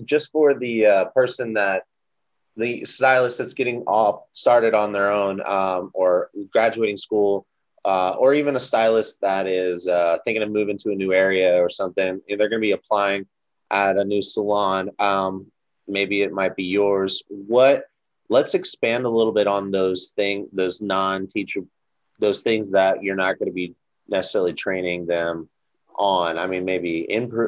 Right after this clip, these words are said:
in, enhancing their skill sets, but you said motivated, uh, you said personable,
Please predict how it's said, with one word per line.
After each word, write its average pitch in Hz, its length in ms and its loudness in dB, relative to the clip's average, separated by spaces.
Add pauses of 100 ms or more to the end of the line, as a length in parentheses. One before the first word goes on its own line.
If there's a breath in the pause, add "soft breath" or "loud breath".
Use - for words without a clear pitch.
in, 117 320 -4 (100)
enhancing 120 560 -2
their 98 140 -2
skill 98 260 -2
sets, 92 300 -4
but 95 340 -2 (240)
you 113 120 -4
said 110 340 4
motivated, 120 720 2 (420)
uh, 92 340 0
you 95 80 -8
said - 280 -2
personable, 131 720 2